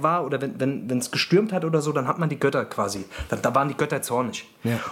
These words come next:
Speaker 1: Und irgendwann haben sich die Leute quasi überlegt, "Was können wir machen, was können wir machen, damit wir die Götter irgendwie besänftigen?" Und da kam irgendeiner auf die Idee, "Komm, wir opfern eine Jungfrau. Wir müssen irgendwas, wir müssen irgendwas Besonderes machen, wir opfern eine Jungfrau."
Speaker 2: Ja.
Speaker 1: Und dann hat er, wurde irgendwie die Jungfrau geopfert und dann hat's aufgehört zu gewittern.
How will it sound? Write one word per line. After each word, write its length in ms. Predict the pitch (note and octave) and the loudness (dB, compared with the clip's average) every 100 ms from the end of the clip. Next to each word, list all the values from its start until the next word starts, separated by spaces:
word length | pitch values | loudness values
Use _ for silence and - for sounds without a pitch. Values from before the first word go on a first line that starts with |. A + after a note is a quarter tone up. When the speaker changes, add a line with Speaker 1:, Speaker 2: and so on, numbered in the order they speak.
| - | 0
Speaker 1:
Und 80 | |
irgendwann 200 | B2+ F3+ E3+ | 4 4 4
haben 120 | E3+ | 0
sich 160 | D#3 | -4
die 100 | - | 0
Leute 240 | D#3 D3 E3 | 2 2 -2
quasi 260 | E3 D3 | -2 -2
überlegt, 280 | C#3 C#3 C#3+ | 0 -2 -2
"Was 120 | - | -4
können 160 | - D#3+ | 0 2
wir 60 | D3 | 2
machen, 140 | D3 | 0
was 80 | D3 | -2
können 120 | - D3 | 0 0
wir 60 | |
machen, 180 | C#3+ D#3 | 2 0
damit 200 | C3+ C#3 | 0 -2
wir 40 | C#3 | -2
die 100 | - | 0
Götter 180 | - E3 | 2 2
irgendwie 200 | C#3+ C3+ | 0 -2
besänftigen?" 560 | A2+ A#2 C#3 - G2+ | 0 2 0 -2 -6
Und 60 | - - - - | -8 -8 -8 -2
da 80 | A#2 | 2
kam 180 | D#3 | 2
irgendeiner 340 | D#3+ G#3 F#3 F3+ | 0 -2 0 -2
auf 120 | E3 | -2
die 80 | D3+ | -2
Idee, 140 | D#3 | 0
"Komm, 160 | D#3 D3+ | 0 2
wir 140 | D3+ | 2
opfern 240 | D#3 E3 D3+ | 2 0 0
eine 80 | B2 | 2
Jungfrau. 360 | C#3 - F#2+ | -2 -2 -2
Wir 80 | A2 | 0
müssen 160 | C3+ D#3 | 0 0
irgendwas, 320 | D#3+ D#3+ - | 2 0 0
wir 60 | C#3 | 0
müssen 200 | E3 F3 | 2 2
irgendwas 260 | E3+ D#3+ | 2 0
Besonderes 400 | E3 C3+ F3 E3+ | 2 2 2 0
machen, 180 | D#3+ D#3 | 0 0
wir 100 | C3+ | 0
opfern 200 | D3+ - C#3 | -2 0 0
eine 60 | |
Jungfrau." 440 | B2+ C#3 G#2 A#2+ - - | 0 -2 -2 -4 -6 -4
Speaker 2:
Ja. 160 | A2+ A2 | -4 -2
Speaker 1:
Und 80 | - | 0
dann 120 | B2 | 0
hat 140 | B2+ D#3 | 2 2
er, 220 | C#3 C3+ | 0 0
wurde 180 | C#3 C3 | 0 2
irgendwie 180 | D3+ C3 | 0 0
die 80 | |
Jungfrau 320 | B2+ E3 E3 D#3+ | 2 2 4 0
geopfert 340 | A#2+ - E3 | 0 -2 -2
und 60 | C3+ | -2
dann 120 | C3 | -2
hat's 160 | C3 | -2
aufgehört 360 | - A#2+ A#2+ A#2 | -4 -2 -2 -2
zu 100 | A2+ | -4
gewittern. 340 | A2 A2 F2+ | -2 -2 -2